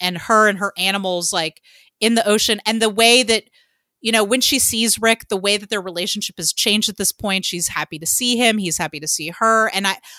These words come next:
I didn't need them to end up together. Like, I, I just, I felt like a friendship, and that maybe they were lovers, maybe they were friends. I didn't need to put a label on it, but I, for, I felt like, to me, from the time that,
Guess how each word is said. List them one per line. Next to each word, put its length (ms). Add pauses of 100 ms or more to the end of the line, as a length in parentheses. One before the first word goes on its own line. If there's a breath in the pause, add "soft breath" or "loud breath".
I 80
didn't 200
need 220
them 140
to 220
end 160
up 200
together. 680
Like, 340
I, 240
I 120
just, 440
I 120 (100)
felt 180
like 280
a 80
friendship, 580 (400)
and 480 (540)
that 160
maybe 560
they 180
were 300
lovers, 500
maybe 220
they 100
were 120
friends. 540
I 120
didn't 260
need 240
to 80
put 180
a 60
label 340
on 220
it, 220 (320 loud breath)
but 100
I, 140
for, 240
I 100
felt 320
like, 220
to 140
me, 340
from 260
the 100
time 540
that, 360